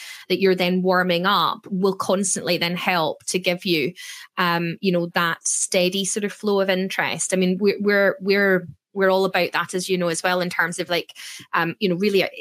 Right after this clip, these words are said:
it's not that we, you know, we're not about making a call, but really, I don't want to ever buy a list. I don't want to ever call somebody cold. I want to make sure that we're focusing on the people that actually want to, you know, buy Farfish or want to talk to you. So it's warmer calls we've been maybe nurturing for a year.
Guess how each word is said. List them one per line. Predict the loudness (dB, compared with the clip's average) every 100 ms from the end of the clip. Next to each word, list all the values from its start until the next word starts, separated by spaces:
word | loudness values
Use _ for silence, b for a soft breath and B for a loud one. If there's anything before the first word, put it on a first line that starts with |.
| -8
it's | -4 0
not | 0
that | 2
we, | 0 -2 -8 _ -2
you |
know, | 0
we're | 2 2
not | 2 2 2
about | 0 -2
making | -4 -4
a | -6
call, | -4 0 2 2
but | 0 -2 -2
really, | 0 2 0 -4 _ _
I | 0
don't | 2 2
want | 0 -2
to | -2
ever | 0 0
buy | 2 0 0
a | 0
list. | -2 -4 -4
I | 0
don't | 2
want | 0 -2
to | -4
ever | -2
call | -2 -2 -2
somebody | -2 -6 -6
cold. | -4 0 0 0 -6 B B B 2
I |
want | 2 2 0
to | -2
make | -2
sure | 0 0
that | 2
we're | 0
focusing | 0 -2 0 0 0
on | 0
the | -2
people | -4 -2 -2
that | 0
actually | 0 0 0 0
want | 2 0 0 -4 -6 -6 B B B B
to, | 2 4 4 2 0
you | 2
know, | 2 0
buy | 2 4 4
Farfish | 2 2 0 0 -2 0
or | 2 4 4 2
want | 0 0 -4
to | -2
talk | -2 -2 -2
to | -2
you. |
So | 0
it's | -2 -2
warmer | 2 2 2 0
calls | 0 0 0 0
we've | 0 0
been | 2 2
maybe | 2 2
nurturing | 0 -2 -2 -2 -4
for | -2 -2
a |
year. | 0 0 0 0